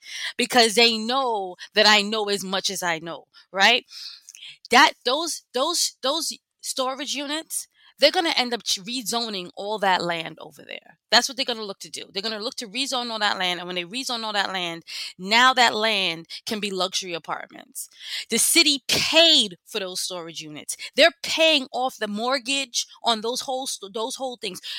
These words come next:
Those ho-, those, those storage owners are gonna own those properties free and clear.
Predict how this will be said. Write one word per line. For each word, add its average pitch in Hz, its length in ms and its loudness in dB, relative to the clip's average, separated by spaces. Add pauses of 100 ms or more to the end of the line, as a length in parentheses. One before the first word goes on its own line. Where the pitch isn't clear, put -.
(100)
Those 269 240 0
ho-, 294 200 -6
those, 254 240 -6
those 277 200 -4
storage 269 380 -6
owners 214 300 -8
are 202 80 -4
gonna 202 200 -4
own 226 180 -6
those 208 160 -10
properties 185 680 -4 (640)
free 285 420 0
and 277 120 0
clear. 196 340 -2